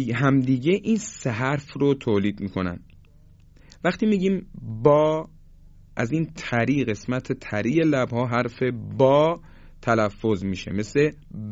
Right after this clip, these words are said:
ب، بعث، بعث، اب، ابواب.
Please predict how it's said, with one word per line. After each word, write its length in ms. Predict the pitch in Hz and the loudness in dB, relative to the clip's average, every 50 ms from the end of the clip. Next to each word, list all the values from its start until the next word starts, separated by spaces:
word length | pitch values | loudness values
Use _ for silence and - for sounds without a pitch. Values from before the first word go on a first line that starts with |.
| 110 | 2
ب، 140 | 135 131 117 - - - - - - - 120 113 117 127 | 2 4 4 2 -2 -10 -20 -20 -16 -12 -12 -6 0 2
بعث، 560 | 156 165 170 147 131 117 107 104 - - 107 98 90 - - - - - - - - - - - - - - - - - - 113 113 117 127 | 2 2 2 0 -2 -4 -4 -6 -8 -6 -6 -6 -6 -6 -10 -14 -20 -20 -20 -20 -20 -20 -20 -20 -20 -20 -20 -18 -16 -14 -12 -10 -10 0 2
بعث، 540 | 160 165 175 160 139 113 104 101 - - - 101 92 87 - - - - - - - - - - - - - - - | 4 4 4 2 0 -2 -4 -6 -6 -6 -4 -4 -4 -4 -8 -12 -20 -20 -20 -20 -20 -20 -20 -20 -20 -20 -20 -6 -2
اب، 380 | 123 135 147 165 170 160 156 156 135 - - - - - - - - - - - - - - - - | 2 2 4 4 2 2 2 2 2 2 -2 -10 -20 -20 -20 -20 -20 -20 -20 -20 -20 -20 -14 -4 0
ابواب. 1160 | 131 143 156 160 151 156 156 160 156 151 156 160 165 170 165 160 151 143 131 117 110 107 | 0 2 2 0 0 0 0 2 2 4 4 6 6 6 6 4 4 4 2 2 0 -2